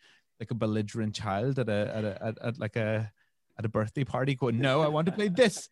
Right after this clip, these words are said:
I want to play this now. And then I'm going home." Um, but no, like, uh, Spotify, like, the, the, the show,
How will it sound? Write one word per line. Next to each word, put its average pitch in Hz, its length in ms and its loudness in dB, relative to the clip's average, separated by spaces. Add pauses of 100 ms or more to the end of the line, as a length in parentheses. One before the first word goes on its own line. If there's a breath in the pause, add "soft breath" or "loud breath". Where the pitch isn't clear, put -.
(120)
I 156 100 6
want 220 140 4
to 240 40 -2
play 285 140 6
this 269 300 0
now. 185 320 8 (100)
And 143 140 0
then 165 160 2
I'm 214 100 0
going 202 220 2
home." 160 440 6 (360 loud breath)
Um, 139 480 4 (280)
but 170 200 0
no, 185 160 6
like, 190 200 4
uh, 170 340 0
Spotify, 175 760 4
like, 139 160 -2
the, 135 320 0
the, 131 140 -10
the - 80 -4
show, 139 340 0